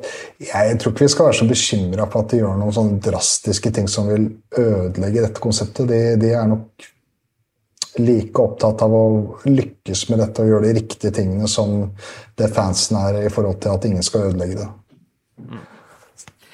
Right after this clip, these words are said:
Speaker 2: Eh, et spørsmål fra Geir, eh, her, eh, og det er rett og slett, eh, kan du si datoen for finalen i M G P? Det kan du sikkert ikke, vet jeg, på grense-, det er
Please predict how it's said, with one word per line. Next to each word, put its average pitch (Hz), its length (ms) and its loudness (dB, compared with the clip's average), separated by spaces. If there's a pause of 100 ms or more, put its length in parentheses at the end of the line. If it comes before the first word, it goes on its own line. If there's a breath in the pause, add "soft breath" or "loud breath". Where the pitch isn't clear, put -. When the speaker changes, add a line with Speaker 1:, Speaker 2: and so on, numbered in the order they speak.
(360 soft breath)
Speaker 2:
Eh, 147 160 6
et 165 80 6
spørsmål 151 320 2
fra 175 120 6 (120)
Geir, 147 400 6
eh, 170 240 4
her, 175 300 6 (100)
eh, 151 320 8
og 156 80 6
det 147 160 6
er 170 140 8
rett - 260 -4
og 151 60 -4
slett, - 420 0
eh, 147 600 6 (100)
kan 139 160 2
du 143 80 -2
si 147 160 2
datoen 110 640 4
for 117 320 4
finalen 131 640 2
i 143 80 6
M 131 80 4
G 135 80 2
P? 143 160 2
Det 127 160 2
kan 113 160 4
du 131 80 0
sikkert - 380 -2
ikke, 139 180 2
vet 139 240 6
jeg, 135 140 4
på 151 100 2
grense-, 127 460 4 (380 loud breath)
det 160 100 6
er - 20 4